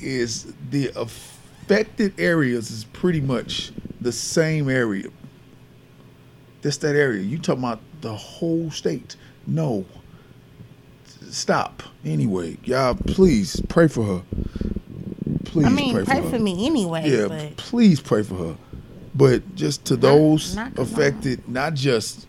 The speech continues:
Speaker 1: the stars, not just the ones who could hire firefighters to keep their homes intact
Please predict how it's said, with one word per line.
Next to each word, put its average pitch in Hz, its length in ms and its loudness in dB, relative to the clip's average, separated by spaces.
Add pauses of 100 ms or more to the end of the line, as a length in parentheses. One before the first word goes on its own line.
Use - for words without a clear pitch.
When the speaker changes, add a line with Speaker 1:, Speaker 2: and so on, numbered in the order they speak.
Speaker 1:
the 117 120 -4
stars, 104 720 0 (1120)
not 147 280 0
just 143 420 0
the 135 80 4
ones 120 560 2 (320)
who 135 120 4
could 113 200 -2
hire 117 560 4
firefighters 107 880 0
to 123 100 -4
keep 120 300 -4
their 104 240 2
homes 107 600 -2 (320)
intact 110 680 2